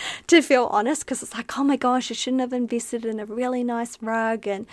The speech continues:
put it in a studio where I'm just gonna get paint on it, and that's probably not a good use of my money." Had all those kind of conversations go on.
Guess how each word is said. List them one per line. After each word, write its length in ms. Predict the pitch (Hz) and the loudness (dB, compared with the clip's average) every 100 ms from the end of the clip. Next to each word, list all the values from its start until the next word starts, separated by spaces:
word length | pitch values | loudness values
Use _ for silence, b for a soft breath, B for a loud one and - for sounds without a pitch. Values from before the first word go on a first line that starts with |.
| B B B B | B B B B
put 140 | - 277 | 6 6
it 100 | - | 6
in 100 | 269 | 4
a 80 | |
studio 600 | 277 - 254 247 254 247 240 | 2 -2 -2 2 4 4 2
where 80 | |
I'm 100 | 214 | 0
just 160 | 202 - | -6 -6
gonna 140 | 285 | -4
get 180 | 277 294 | -2 -4
paint 400 | - 247 254 247 | -6 -2 0 0
on 180 | 247 247 | -2 -2
it, 240 | 247 247 - | -2 -4 -6
and 160 | - | -10
that's 200 | - - | -10 -12
probably 540 | - - 269 285 277 269 | -8 -2 0 0 0 0
not 200 | 262 262 | 0 0
a 40 | |
good 260 | 247 262 247 | 0 -2 -4
use 220 | 254 - | -8 -4
of 60 | 254 | -2
my 120 | 254 | 0
money." 520 | 240 214 214 214 226 | 0 -2 -2 -4 -4
Had 160 | - 240 | 0 0
all 100 | 220 | 2
those 200 | 202 196 | -2 -4
kind 220 | - 196 | -6 -8
of 60 | - | -8
conversations 520 | 196 - 190 - - | -10 -8 -8 -10 -8
go 160 | - | -6
on. 180 | - - | -6 -6